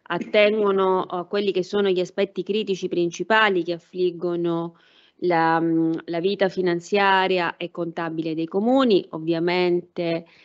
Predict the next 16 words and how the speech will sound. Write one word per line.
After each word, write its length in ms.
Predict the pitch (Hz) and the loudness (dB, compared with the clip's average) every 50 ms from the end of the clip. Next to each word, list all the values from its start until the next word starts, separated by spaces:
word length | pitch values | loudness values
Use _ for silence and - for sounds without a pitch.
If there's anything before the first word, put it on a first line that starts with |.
| - - - _ _ - | -20 -20 -20 _ _ -2
risorse 720 | 175 175 180 180 - 208 202 202 202 202 - - 202 196 | 2 4 4 4 6 6 6 6 4 2 -2 -4 -2 -2
aggiuntive, 1300 | 185 180 170 175 190 190 190 185 185 - 226 220 220 214 208 202 180 185 190 185 180 175 170 - _ _ _ _ _ _ _ _ _ _ _ _ | -2 -2 -4 -4 -4 -4 -4 -4 -6 -6 -4 -2 0 0 0 0 2 2 4 4 4 2 0 -4 _ _ _ _ _ _ _ _ _ _ _ _
eh, 340 | - 180 175 170 170 170 170 - | 0 2 2 2 2 0 0 0
in 240 | 202 190 196 196 196 | 0 2 2 2 2
vista 560 | 190 214 214 220 202 - - - 208 190 180 | 2 0 0 -2 -4 -6 -4 -2 0 0 0
di 120 | 175 190 | 2 2
un 400 | 190 196 208 208 202 196 196 190 | 2 4 4 4 2 2 2 2
aumento 1400 | 190 190 185 185 180 - - 190 185 190 196 202 214 214 208 208 208 202 - - _ _ - 196 190 185 185 185 | 2 4 4 2 2 2 2 2 2 2 2 4 4 4 4 2 2 0 -4 -8 _ _ 0 2 4 6 6 4
assai 380 | 180 180 165 - - 190 190 185 | 4 2 0 -2 2 2 4 4
vertiginoso, 960 | 185 185 180 180 - 190 185 170 175 190 190 214 226 220 220 208 190 - 185 | 4 4 2 0 -2 -4 -2 0 0 0 2 4 4 4 4 4 2 0 -4
in 100 | 175 175 | -6 -4
particolare 680 | - 180 170 - - 175 170 175 175 180 180 180 180 | -6 -8 -8 -8 -8 -8 -4 -2 0 0 0 0 0
a 60 | 175 165 | -2 -2
partire 460 | - 175 165 165 - 185 180 180 170 | -4 -6 -8 -4 -2 0 0 0 0
dal 120 | 165 165 | 0 0
duemilaventicinque, 1400 | 160 170 170 185 185 185 170 170 170 165 170 - - - - 220 226 226 214 202 196 190 - - 190 175 165 170 | 0 2 4 4 4 2 2 0 -2 -4 -6 -8 -14 -12 -6 -2 0 2 2 2 0 -4 -4 -2 0 0 0 -2